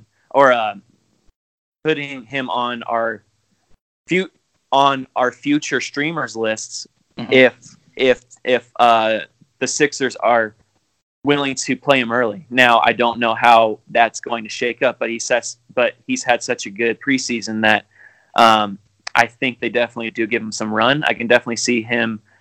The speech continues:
Speaker 1: in the early going fifteen to twenty minutes, and I'm excited to see what he can do, um, defensively. Um,
Speaker 2: Mm-hmm.
Speaker 1: you know, him, him, him, and Josh, Josh, uh,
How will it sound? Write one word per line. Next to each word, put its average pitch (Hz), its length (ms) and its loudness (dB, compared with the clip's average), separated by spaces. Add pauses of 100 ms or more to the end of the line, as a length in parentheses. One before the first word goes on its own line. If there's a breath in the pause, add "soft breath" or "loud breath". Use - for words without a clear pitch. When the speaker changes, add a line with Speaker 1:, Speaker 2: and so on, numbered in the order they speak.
(240)
Speaker 1:
in 120 360 4
the 107 480 0
early 120 240 4
going 113 220 -2
fifteen 117 380 -2
to 104 40 -6
twenty 113 300 0
minutes, 113 400 -4
and 107 240 -2
I'm 131 80 2
excited 127 400 6
to 110 80 -12
see 123 240 -2
what 113 280 0 (560)
he 143 140 6
can 117 240 -4
do, 120 400 2
um, 104 380 2 (840)
defensively. 110 720 0 (220)
Um, 117 320 4
Speaker 2:
Mm-hmm. 104 180 -8 (100)
Speaker 1:
you 131 120 0
know, 123 200 6 (200)
him, 143 440 -2
him, 143 380 -2 (240)
him, 143 380 -4
and 120 400 -2
Josh, 117 500 4 (200)
Josh, 120 500 4
uh, 110 380 -2